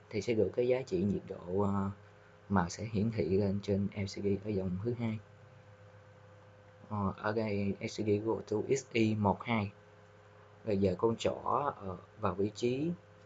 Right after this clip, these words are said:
thứ nhất ở dòng số hai của L C D và hiển thị, um, hiển thị chữ Time hai bằng cái nhiệt độ khoảng cách C. Rồi,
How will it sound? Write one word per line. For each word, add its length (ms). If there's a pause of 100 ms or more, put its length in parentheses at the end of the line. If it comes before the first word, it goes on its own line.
(280)
thứ 80
nhất 300 (1000)
ở 80
dòng 220
số 140
hai 300 (300)
của 200
L 140
C 280
D 40 (1080)
và 300
hiển 180
thị, 340
um, 540 (1160)
hiển 140
thị 220
chữ 320 (260)
Time 280 (240)
hai 360 (220)
bằng 280
cái 200
nhiệt 300 (120)
độ 100 (360)
khoảng 140
cách 160 (160)
C. 120 (3000)
Rồi, 200